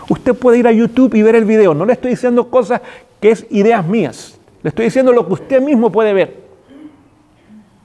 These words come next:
La carta de más de doscientos administradores y pastores y profesores de teología que escribieron en el sur de California,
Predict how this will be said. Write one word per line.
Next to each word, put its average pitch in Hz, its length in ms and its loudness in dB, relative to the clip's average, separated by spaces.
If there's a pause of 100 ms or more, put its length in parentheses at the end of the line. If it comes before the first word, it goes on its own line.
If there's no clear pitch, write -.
(520)
La 143 160 -4
carta 214 480 -6
de 147 100 -8
más 208 240 -8
de 226 60 -4
doscientos 202 680 -8
administradores 143 800 -4
y 185 100 0
pastores 233 840 -6 (180)
y 185 100 -4
profesores 175 680 -4
de 202 120 0
teología 170 460 -4
que 190 80 -6
escribieron 226 680 0 (680)
en 139 80 -6
el 135 100 -6
sur 311 260 0
de 247 80 0
California, 175 600 -4